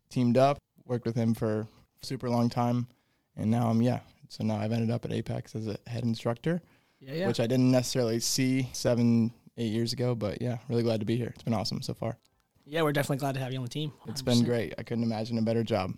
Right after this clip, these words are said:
Speaker 1: Doesn't feel like work every day. I come in here and help people get better at the game. It's just, it's, it's awesome.
Speaker 2: Yeah, I mean, people say if you, uh, if you work and do something you love, you never work a day in your life,
Speaker 1: Exactly.
Speaker 2: right?
Speaker 1: That's how I
Speaker 2: Right.
Speaker 1: feel.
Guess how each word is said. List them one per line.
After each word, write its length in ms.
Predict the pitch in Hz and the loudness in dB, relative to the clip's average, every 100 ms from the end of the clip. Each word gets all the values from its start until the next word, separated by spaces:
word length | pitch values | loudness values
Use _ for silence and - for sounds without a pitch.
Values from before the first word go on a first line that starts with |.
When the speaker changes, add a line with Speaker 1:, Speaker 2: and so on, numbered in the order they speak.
| _ _ _ - | _ _ _ -2
Speaker 1:
Doesn't 220 | 127 127 | 0 2
feel 140 | 139 | 4
like 180 | 123 120 | 2 2
work 260 | 131 143 131 | 4 2 2
every 200 | 117 117 | -6 -2
day. 240 | 120 127 | 0 0
I 80 | 127 | 0
come 200 | 113 117 | 0 2
in 60 | 117 | 4
here 260 | 123 127 123 _ _ | 2 2 -2 _ _
and 120 | 120 | 0
help 160 | 120 120 | 2 2
people 180 | 123 117 | 0 0
get 160 | 110 | 0
better 180 | 101 117 | 0 2
at 120 | 117 | 2
the 80 | 113 | 0
game. 320 | 117 123 147 135 | -2 0 0 -2
It's 160 | 113 | -4
just, 300 | - - - - | -6 -8 -12 -16
it's, 120 | - - | -14 -8
it's 160 | 110 | -6
awesome. 320 | 104 - 113 - _ - | -4 -6 -8 -16 _ -8
Speaker 2:
Yeah, 200 | 175 139 | -2 0
I 40 | |
mean, 160 | 143 139 | 0 0
people 260 | - 175 | 0 2
say 240 | 147 165 165 | 2 4 2
if 140 | 127 | 2
you, 160 | 135 131 | -2 -2
uh, 220 | 120 120 | -2 -4
if 160 | 110 - | -6 -4
you 100 | 135 | 0
work 300 | 139 151 151 - _ | 2 2 0 -16 _
and 80 | 131 | -6
do 100 | 147 | -2
something 260 | 143 147 139 | 0 0 -2
you 100 | 135 | 0
love, 180 | 151 | 2
you 60 | 139 | 2
never 140 | 127 127 | -2 -2
work 180 | 127 | -4
a 20 | 127 | -4
day 100 | 127 | -4
in 60 | |
your 120 | 123 | -4
life, 120 | 131 127 | -4 -4
Speaker 1:
Exactly. 360 | 117 120 98 | -2 -2 -2
Speaker 2:
right? 0 | |
Speaker 1:
That's 100 | 101 | -6
how 60 | 117 | -6
I 60 | 113 | -4
Speaker 2:
Right. 80 | |
Speaker 1:
feel. 180 | 120 110 | -2 -4